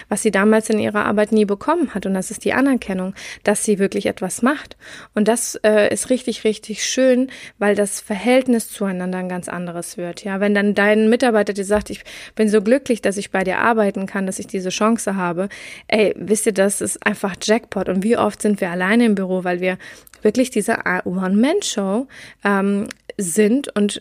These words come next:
immer irgendwie alles alleine durchkämpfen müssen. Und plötzlich ist da ein kleiner Engel,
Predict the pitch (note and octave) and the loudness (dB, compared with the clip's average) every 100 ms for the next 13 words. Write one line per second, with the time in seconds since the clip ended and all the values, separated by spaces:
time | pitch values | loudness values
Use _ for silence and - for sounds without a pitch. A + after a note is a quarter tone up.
0 | - - A#3+ C#4 D4 A3+ B3 A#3+ A3+ B3 | -12 0 2 4 2 2 4 4 2 0
1 | C4+ A#3+ A3+ A3+ G#3 A3 C4 - F#3 F3 | 0 0 0 2 2 2 0 -4 -6 -4
2 | G3+ F#3 G3 G#3+ G#3 C#4 - A#3+ A3+ A3+ | -6 -6 -4 -4 0 -2 -2 -4 -4 -2
3 | A3 C#4 D4 D4 B3 B3 B3+ | -2 -2 -2 -2 0 0 0